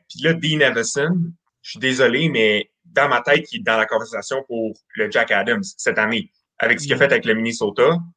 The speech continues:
Speaker 1: je veux dire, de se rendre en sept contre Vegas, avec l'alignement qu'il y a, avec, tu sais, je veux dire, Cam Talbot a bien joué, là, mais c'est pas un alignement. Je veux dire, Joel Eriksson Ek, c'est le premier centre. Joel Eriksson Ek est dans la conversation pour le Selke,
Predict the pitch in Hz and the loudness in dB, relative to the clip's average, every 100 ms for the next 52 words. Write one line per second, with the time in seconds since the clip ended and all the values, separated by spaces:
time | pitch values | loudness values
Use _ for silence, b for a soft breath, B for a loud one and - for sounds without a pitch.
0 | _ _ _ - 120 107 113 110 170 120 | _ _ _ -10 -6 0 0 0 0 -2
1 | - 160 143 113 - 160 165 143 127 123 | 2 2 4 2 2 2 2 0 0 2
2 | 117 107 147 180 - - 113 117 - 131 | 0 2 0 0 -6 -4 -2 -2 -2 0
3 | 131 131 127 135 127 131 139 208 _ _ | 0 2 2 2 2 2 2 2 _ _
4 | _ _ _ _ - 120 117 - _ - | _ _ _ _ -2 0 0 -4 _ -4
5 | 143 113 117 120 120 139 139 127 165 113 | -2 -2 -4 -2 0 2 4 4 4 2
6 | 117 117 107 127 175 135 107 104 98 98 | 2 -2 0 0 2 2 2 0 0 -4
7 | - _ _ _ - - 101 151 143 120 | -6 _ _ _ -10 -4 2 4 4 2
8 | 117 117 135 110 104 104 104 117 139 147 | 2 2 2 2 -4 -6 -4 0 4 6
9 | 147 131 131 123 135 - 110 - 110 101 | 6 4 -2 0 0 -2 -10 -6 -4 -2
10 | 127 120 143 156 160 160 180 160 127 131 | -4 0 2 4 2 0 -2 0 0 2
11 | 131 135 131 156 147 131 120 123 113 - | 2 0 0 -6 -6 -4 -4 0 -2 -4
12 | 147 | -12